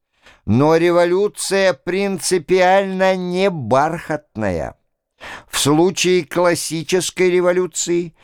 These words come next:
механизмом становления толпы в качестве народа является насилие. Собственно, политическое насилие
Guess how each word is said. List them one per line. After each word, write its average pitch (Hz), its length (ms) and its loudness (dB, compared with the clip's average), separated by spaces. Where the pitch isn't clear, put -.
механизмом 185 1160 0
становления 170 920 0
толпы 160 760 -2
в - 140 -18
качестве 160 680 0
народа 135 920 -2
является 139 1000 0
насилие. 101 1000 -2
Собственно, 160 720 0
политическое 180 1040 -2
насилие 160 840 -2